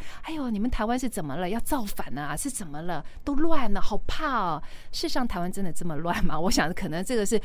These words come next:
媒体在兴风作浪啊，所以我真的要深深的忏悔。那么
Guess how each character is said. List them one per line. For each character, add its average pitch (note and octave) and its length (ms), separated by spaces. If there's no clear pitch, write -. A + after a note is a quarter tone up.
媒 G#3+ 200
体 C4+ 200
在 G3+ 160
兴 B3 340
风 A#3 300
作 G#3 260
浪 E3 260
啊， C3 140
所 B3 140
以 - 20
我 E3+ 80
真 G3+ 140
的 G3 60
要 F3+ 100
深 F#3 220
深 F3 180
的 D#3 140
忏 - 340
悔。 - 340
那 A3 140
么 F3 440